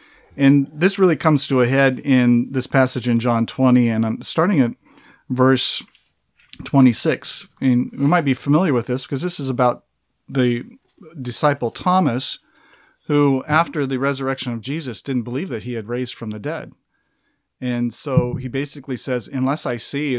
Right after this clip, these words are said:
the mark of the nails in his hands and place my,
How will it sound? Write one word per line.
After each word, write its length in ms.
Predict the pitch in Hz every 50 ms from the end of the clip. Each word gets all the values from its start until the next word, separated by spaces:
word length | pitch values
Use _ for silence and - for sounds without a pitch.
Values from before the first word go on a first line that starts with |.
| 120 - -
the 340 | - 123 120 120 113 113 113 -
mark 600 | - 127 131 131 139 151 180 196 139 - - - - -
of 160 | 135 120 113
the 100 | 127 120
nails 380 | 123 131 135 139 139 135 123
in 80 | 135 123
his 180 | 117 113 - -
hands 680 | - 147 151 156 135 110 107 107 110 123 135 - - - _ _ _ _ _ _ _ _ _ _ _
and 400 | 123 123 120 123 123 120 120 -
place 260 | - 156 151 - -
my, 300 | 147 135 127 127 120 123